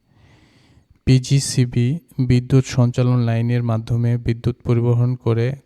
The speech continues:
কোন ভোল্টেজে? পিজিসিবি বিদ্যুৎ সঞ্চালন লাইনের মাধ্যমে বিদ্যুৎ পরিবহন করে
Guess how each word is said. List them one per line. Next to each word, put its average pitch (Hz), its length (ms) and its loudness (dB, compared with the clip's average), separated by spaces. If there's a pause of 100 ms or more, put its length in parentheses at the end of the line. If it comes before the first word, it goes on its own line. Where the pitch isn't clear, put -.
কোন 120 220 0
ভোল্টেজে? 113 460 -4 (1080)
পিজিসিবি 131 760 0 (160)
বিদ্যুৎ 123 480 -4
সঞ্চালন 123 520 -4
লাইনের 120 400 -2
মাধ্যমে 120 500 -4
বিদ্যুৎ 123 440 -4
পরিবহন 120 420 0
করে 123 440 -4